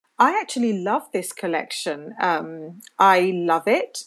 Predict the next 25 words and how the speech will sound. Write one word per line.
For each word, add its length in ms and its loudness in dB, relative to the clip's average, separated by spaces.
uh, 220 0
for 180 -6
the 140 -2
reason 920 2
that 540 0
everything 600 2
was 320 -2
very 500 0
well 280 -2
considered. 840 -4
It 120 2
wasn't 380 2
just, 400 -2
we've 200 6
seen 320 0
collaborations 800 2
where 240 2
all 200 4
they've 240 4
done 340 -2
is 240 -4
slap 380 2
logos 680 0
on 120 -2
everything 640 -2